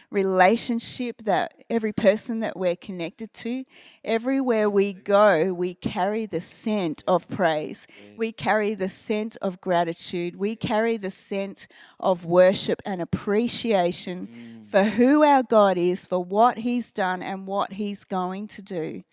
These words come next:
Speaker 2: That is
Speaker 1: And it's
Speaker 2: amazing.
Speaker 1: yeah, it's that ongoing we, we receive. Jesus said to his disciples,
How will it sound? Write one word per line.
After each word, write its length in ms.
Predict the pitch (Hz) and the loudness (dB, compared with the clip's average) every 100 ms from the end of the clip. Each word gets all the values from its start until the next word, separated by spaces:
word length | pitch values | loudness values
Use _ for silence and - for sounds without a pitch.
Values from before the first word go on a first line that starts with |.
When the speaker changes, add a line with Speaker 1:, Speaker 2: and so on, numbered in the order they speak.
| _ _ 113 | _ _ -20
Speaker 2:
That 140 | 127 | -18
is 140 | 139 | -10
Speaker 1:
And 140 | 214 208 | -6 -4
it's 420 | 175 - - - | -6 -8 -12 -14
Speaker 2:
amazing. 340 | 185 _ _ - | _ _ _ -4
Speaker 1:
yeah, 240 | 240 247 | 2 2
it's 180 | 180 - | 2 -2
that 200 | 240 - - | -4 -6 -2
ongoing 880 | 220 247 269 240 202 233 220 170 - - | 0 2 0 0 2 4 2 -2 -10 -6
we, 300 | 214 202 - _ | -6 -6 -14 _
we 220 | 214 220 | -8 -8
receive. 680 | 202 208 - - 196 185 - | -8 -8 -8 -4 -2 -4 -4
Jesus 420 | 220 240 247 240 | -4 -2 -4 -8
said 480 | - 202 185 185 - | -4 0 0 0 -8
to 100 | 202 | -8
his 240 | 196 190 | -6 -8
disciples, 920 | 202 - 151 175 190 - 220 - - | -12 -6 0 0 0 -6 -10 -12 -14